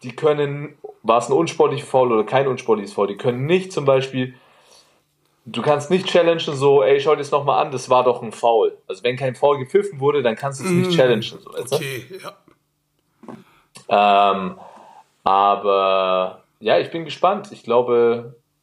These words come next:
Speaker 1: also ich hab bis jetzt relativ viele Spiele schon gesehen. Ich hab jetzt nicht mitbekommen, dass ein Trainer schon eine Challenge genommen hat. Ähm, aber hast du mitbekommen, auch noch ganz spannend, vielleicht noch mal zum Schluss, eine Regeländerung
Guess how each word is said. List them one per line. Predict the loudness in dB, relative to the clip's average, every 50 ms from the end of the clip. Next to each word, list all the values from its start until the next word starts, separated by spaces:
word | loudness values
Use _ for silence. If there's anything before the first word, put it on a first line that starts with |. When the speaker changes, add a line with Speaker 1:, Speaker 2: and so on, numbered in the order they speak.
| _ _ _ _ _ _ _ _ _ _ _ _ _ _
Speaker 1:
also | -8 -8 -8 -6
ich | -6
hab | -6 -4 -4
bis | -6 -8 -2 0
jetzt | 2 2 2 0 -2 -8 -10 -2 0
relativ | 2 4 2 2 0 -4 -10 -10
viele | -12 -10 -8 -8
Spiele | -8 -6 -6 -6 -6 -4
schon | -2 0 0 0 2
gesehen. | 0 -2 0 2 2 2 2 2 0 -2 -4 -8 -10
Ich | -10 -12 -16 _ _ _ _ _ _ _ _ _ _ _ _ _ _ _ _ _ _ _ _ _ _ _
hab | -4 -2 0 0
jetzt | -2 -2 -2
nicht | -6 -4 -4
mitbekommen, | -6 -6 -6 -6 -8 -6 -4 -2 0 2 2
dass | 2 2
ein | 2 2 2 0 0
Trainer | 0 2 2 2 2
schon | 2 2 2 2
eine | 2 2
Challenge | 2 2 2 2 2 0 -4
genommen | -4 -2 0 0 0 0
hat. | -2 -4 -4 -8 -14 -20 -20 -20 -20 -20 -20 _ _ _ _ _ _ _ -4
Ähm, | -2 0 0 0 0 -4 -6 -10 -12 -14 -18 _ _ _ _ _ _ _ _ _ _ -4 _
aber | 2 2 4 2
hast | 2 0 -2
du | -4
mitbekommen, | -4 -4 -4 -6 -6 -2 0 0 0 0 -2 -4 -4 -8 -14 _ _ _ _ _ _ _ _ _ _ _ _ _ _
auch | 0 2 2 2
noch | 2
ganz | 0 -2 -4 -6
spannend, | -2 0 0 0 0 -4 -6
vielleicht | -4 -2 -2 -2 -4
noch | -6 -6
mal | -6 -6 -8
zum | -10 -14
Schluss, | -14 -4 0 0 0 0 -2 -8 -18 _ _ _ _ _ _ _ _ -8
eine | -6 -6 -4 -2 0
Regeländerung | 2 2 4 4 2 2 2 2 2 4 2 4 4 4 2 2 0 -4 -10 -14 _